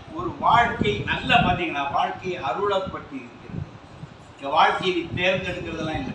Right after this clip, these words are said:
பீத்திக்கலாம், "நான் அதை பண்ணிட்டேன், இதை பண்ணிட்டேன், அங்க சாத்திட்டேன், இங்க சாத்திட்டேன்", ஒண்ணும் கிடையாது. "பொய்யாய் பழங்கதையாய் மெல்ல போனது." அதே பாரதியார் தன்னுடைய சுயசரிதையில பட்டினத்தாருடைய இந்த வரியை தூக்கி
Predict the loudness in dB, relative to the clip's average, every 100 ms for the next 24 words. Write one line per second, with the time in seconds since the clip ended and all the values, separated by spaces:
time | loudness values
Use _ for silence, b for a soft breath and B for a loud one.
0 | -8 -10 -8 -6 -4 -2 -2 -2 2 2
1 | 2 0 -2 -4 -4 -4 -8 -10 -6 -4
2 | -4 -4 -4 -4 -4 -10 -10 -10 -8 -10
3 | -14 -20 -20 -18 -10 -10 -8 -8 -10 -10
4 | -10 -10 -10 -12 -14 -16 -20 -20 -10 -6
5 | -6 -4 0 0 0 -2 -2 0 -2 -4
6 | -6 -4 0 0 0 -6 -10 -6 -6 -6
7 | -14 -12 -10 -12 -14 -16 -16 -16 -20 -12
8 | -8 -4 -4 2 0 0 -4 -8 -8 -10
9 | -10 -8 -8 -6 -4 -4 -4 -6 -8 -6
10 | -8 -10 -6 -4 -2 -4 -4 -2 -2 -2
11 | -4 -6 -6 -4 -6 -10